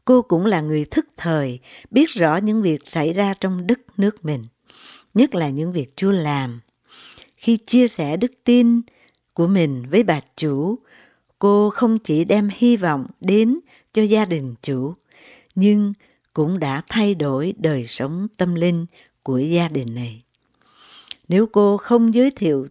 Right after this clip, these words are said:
tiên tri Elise, chủ của cô sẽ bị bệnh suốt đời, sẽ không biết Đức Chúa Trời để cầu khẩn danh Ngài, để tôn thờ Ngài.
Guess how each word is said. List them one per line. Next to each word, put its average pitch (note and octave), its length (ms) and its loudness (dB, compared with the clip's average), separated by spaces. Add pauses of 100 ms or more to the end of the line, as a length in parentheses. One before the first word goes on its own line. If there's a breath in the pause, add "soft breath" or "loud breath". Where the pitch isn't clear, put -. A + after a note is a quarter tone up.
(100)
tiên F#3 240 -2
tri F3+ 220 -2
Elise, E3 640 0 (800 soft breath)
chủ F3 300 4
của A3 160 2
cô A#3+ 260 4
sẽ F#3+ 180 -4
bị D#3 240 -4
bệnh C3 300 -4
suốt - 360 -2
đời, C3 340 -4 (420 soft breath)
sẽ A#2+ 280 -2
không G3+ 300 -2
biết A#3 260 0
Đức A3+ 140 -4 (100)
Chúa A#3 200 0
Trời C#3 360 -2 (280 soft breath)
để E3+ 200 -4
cầu D3+ 320 0
khẩn D3 420 -6
danh G#3 340 0
Ngài, C#3+ 380 -4 (340 soft breath)
để C#3 180 -4
tôn G#3+ 480 0
thờ C#3+ 340 -6
Ngài. B2+ 300 -10